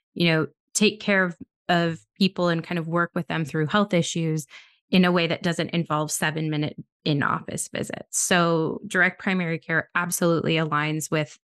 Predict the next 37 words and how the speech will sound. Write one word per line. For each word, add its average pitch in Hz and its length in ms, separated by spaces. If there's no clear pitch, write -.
that 143 340
kind 170 160
of 165 140
long 175 480
line 156 280
of 151 120
thinking. 240 600
Um, 190 260
to - 120
your 220 140
question 226 320
about 180 260
how 196 240
much 180 500
it 170 200
typically 175 400
costs, - 580
there 185 260
is 208 180
a 202 80
really 185 300
important 170 340
distinction 160 560
between 160 640
concierge 160 600
care 156 500
and 165 180
direct 143 260
primary - 420
care. - 320
Uh, 190 160
concierge 254 500
care 226 220
typically 190 580
is 170 140
a 170 40
fee 165 520